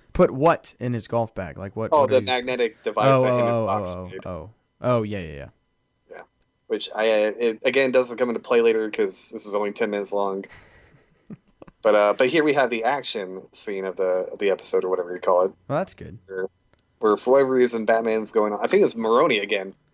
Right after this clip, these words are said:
Speaker 1: It
Speaker 2: He's
Speaker 1: probably
Speaker 2: going on
Speaker 1: won't,
Speaker 2: to
Speaker 1: it
Speaker 2: the,
Speaker 1: probably
Speaker 2: uh,
Speaker 1: won't be as cool as that last one.
Speaker 2: No, unfortunately not.
Speaker 1: Last
Speaker 2: We'll
Speaker 1: one
Speaker 2: see.
Speaker 1: was awesome.
Speaker 2: Uh, yeah,
Speaker 1: I,
Speaker 2: but
Speaker 1: I
Speaker 2: you'll,
Speaker 1: totally
Speaker 2: you'll
Speaker 1: forgot about that last one. I completely forgot about it.
Speaker 2: That one's not terrible. That, uh,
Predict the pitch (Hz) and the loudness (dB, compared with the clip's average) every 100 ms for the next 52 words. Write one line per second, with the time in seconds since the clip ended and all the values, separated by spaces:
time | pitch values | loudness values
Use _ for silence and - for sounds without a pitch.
0 | _ 139 147 202 202 175 175 135 110 113 | _ -6 2 4 6 4 2 0 -4 2
1 | 110 - 165 156 139 139 117 - 135 123 | 2 4 2 0 0 0 0 -2 -2 -2
2 | 117 110 107 107 - 87 92 - _ _ | -4 -4 -4 -6 -8 -8 -10 -14 _ _
3 | _ _ _ - 117 123 127 117 117 113 | _ _ _ 2 6 8 10 8 4 -2
4 | 104 117 104 - - _ - 117 101 117 | -2 0 -2 -4 -10 _ -2 0 2 0
5 | 101 101 101 107 98 - _ _ _ _ | 0 0 4 4 2 -4 _ _ _ _
6 | _ _ _ _ _ _ _ _ - _ | _ _ _ _ _ _ _ _ -18 _
7 | - 90 202 226 254 233 262 254 190 160 | -2 2 4 6 6 6 4 4 0 0
8 | 151 151 131 127 120 113 117 113 - 113 | 2 2 2 -2 -2 -4 -4 -6 -8 -10
9 | 110 175 170 196 190 156 151 127 110 98 | -8 -10 -10 -10 -10 -8 -6 -4 -6 -8
10 | - _ _ _ _ _ _ _ _ - | -12 _ _ _ _ _ _ _ _ -2
11 | 240 220 180 - 123 98 123 170 - - | 0 2 0 2 0 2 2 2 -2 -12
12 | 117 | -14